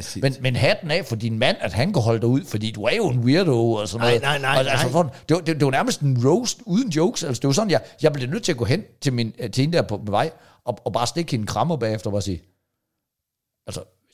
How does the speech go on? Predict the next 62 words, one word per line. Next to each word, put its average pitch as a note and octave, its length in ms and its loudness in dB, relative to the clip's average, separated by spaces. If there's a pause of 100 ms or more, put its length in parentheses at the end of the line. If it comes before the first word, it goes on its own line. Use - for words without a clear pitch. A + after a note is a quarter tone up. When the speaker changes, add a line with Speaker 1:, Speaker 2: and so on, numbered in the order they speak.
(100)
Speaker 2:
hvis - 120 -18
det B2 160 0
der, D3+ 120 4
det G2 140 -4
var F#2+ 80 -4
din, F2 180 -6 (220)
den G#2 140 -4
der G#2 80 -2
familie, A2 300 -2
du G2 100 -8
kom G2+ 180 -2
fra, G2 100 -4
så A#2 100 0
kan C#3 140 0
jeg G#2 100 -4
satme B2 240 -4
godt C3 180 -6
forstå, C#3 260 -6
at G#2 80 -6
du G#2+ 80 -6
inviterer F#2+ 300 -6
os A2+ 120 -6
andre, C3 220 -2
og G#2+ 140 -6
du A2 80 -4
skal A#2 140 -8
vide, B2 220 0 (160)
så B2+ 100 4
er D3+ 40 4
vi, C#3+ 180 -2
så, D#3+ 220 2
så D3+ 100 4
er E3 80 4
vejen C#3+ 260 2
bare A2+ 160 4
din A2+ 140 -4
familie. A#2 380 -2 (100)
Det C#3+ 120 4
der, - 160 2
det C#3+ 80 0
er G#3 60 -2
noget A#2+ 220 0
weird D3 200 2
shit." D#3 300 2
Speaker 1:
Hold, E3 220 2
hold D#3+ 180 2
du F3 100 0
så E3+ 140 0
tale D3+ 240 2
bagefter? C#3+ 380 -4
Speaker 2:
Ja, A#2 100 -2 (200)
ej, B2+ 60 -2
det C3+ 80 0
gjorde A#2+ 180 2
jeg F2 80 -6
ikke. - 60 -20 (380)
Men, B2+ 240 2
men C3 180 2
ved F#3 80 0
du F#3+ 80 2
hvad, C3 180 2 (120)
så, D#3 240 4